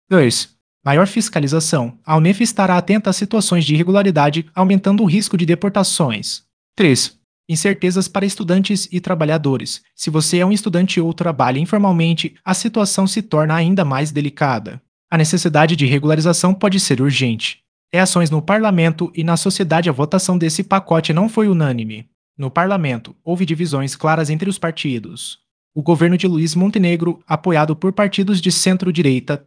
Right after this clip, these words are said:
defendeu as novas regras como uma forma de controlar a imigração. Por outro lado, partidos de esquerda se manifestaram contra, afirmando que as novas leis restringem direitos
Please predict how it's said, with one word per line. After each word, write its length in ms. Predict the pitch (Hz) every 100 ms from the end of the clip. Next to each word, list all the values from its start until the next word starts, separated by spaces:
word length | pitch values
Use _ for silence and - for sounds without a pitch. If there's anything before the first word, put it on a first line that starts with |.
| -
defendeu 480 | 139 135 185 160 180
as 120 | 160
novas 340 | 151 165 180
regras 340 | - 175 170 -
como 240 | - 185
uma 120 | 196
forma 260 | 190 165 170
de 140 | 180
controlar 560 | 180 208 220 202 160 160
a 40 |
imigração. 760 | 160 165 165 156 - 117 95 - _ _ _ -
Por 120 | 143
outro 220 | 135 135
lado, 400 | 135 131 117 131 _ _
partidos 460 | 180 180 190 185 156
de 80 |
esquerda 420 | 170 - 175 185 196
se 140 | 196
manifestaram 640 | 170 175 180 190 190 185
contra, 460 | 180 202 220 214 202 -
afirmando 500 | 185 233 202 185 208
que 140 | 202
as 160 | 170 156
novas 320 | 147 160 156
leis 220 | 131 147
restringem 520 | 175 170 - 165 170 147
direitos 560 | 175 165 180 196 -